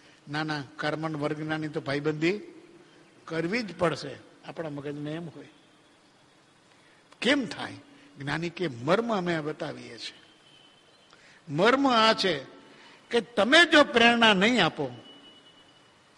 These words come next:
તો તમને કર્મ નહીં બંધાય. જગતમાં જેને જે થવું હશે એ થશે,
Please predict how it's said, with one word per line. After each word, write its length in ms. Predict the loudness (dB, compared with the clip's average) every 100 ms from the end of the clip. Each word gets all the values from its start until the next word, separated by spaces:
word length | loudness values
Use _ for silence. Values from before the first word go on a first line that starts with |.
| -20 -20 -2
તો 80 | 0
તમને 460 | 2 2 4 4 4
કર્મ 320 | 4 0 0
નહીં 200 | -2 -4
બંધાય. 280 | -8 -14 -10
જગતમાં 520 | -4 -4 -6 -6 -6
જેને 260 | -4 -6 -6
જે 180 | -6
થવું 340 | -6 -6 -4 -6
હશે 160 | -6
એ 40 | -10
થશે, 360 | -10 -12 -16